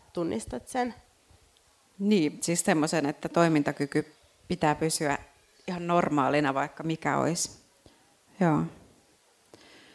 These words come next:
Speaker 2: Si-, niin, mä, ehkä siihen liittyy sellainen vääristymä myös, mutta siis se on mulle tosi tärkeää ainakin, että niin kauan kun mä voin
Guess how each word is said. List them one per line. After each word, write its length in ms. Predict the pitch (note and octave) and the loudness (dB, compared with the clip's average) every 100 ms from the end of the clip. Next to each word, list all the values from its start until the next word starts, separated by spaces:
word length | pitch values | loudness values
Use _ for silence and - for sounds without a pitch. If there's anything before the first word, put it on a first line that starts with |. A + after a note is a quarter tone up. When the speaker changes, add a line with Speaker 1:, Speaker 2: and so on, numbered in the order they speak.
| - _ _ | -20 _ _
Speaker 2:
Si-, 300 | - - - _ - | -18 -18 -20 _ -6
niin, 240 | F3+ D#3 | 0 0
mä, 240 | E3 E3 D#3+ | 2 0 0
ehkä 220 | E3+ E3+ | 0 -4
siihen 200 | E3 E3+ | -2 0
liittyy 260 | E3 - D#3 | 0 0 2
sellainen 280 | E3 D#3 | 2 2
vääristymä 600 | D#3+ D#3+ D3+ D3+ - C#3+ C#3+ | 4 4 2 -2 -2 0 2
myös, 320 | D3 E3 - | 4 2 0
mutta 260 | D3+ - | -4 -4
siis 240 | E3+ E3+ - | -6 -4 -2
se 80 | D#3 | 0
on 60 | |
mulle 200 | D3 D3 | 2 0
tosi 260 | - D3+ E3 | -2 -8 -6
tärkeää 400 | G#2 - - - | -4 -4 -6 -6
ainakin, 420 | F3 D#3+ F3 D#3+ | -4 -4 -4 -6
että 220 | E3+ - E3+ | -8 -6 -4
niin 160 | D#3+ | -2
kauan 220 | D#3+ D3+ | -2 -4
kun 140 | D3+ D3 | -4 -4
mä 80 | D3 | -2
voin 260 | D3+ D3+ | -4 -6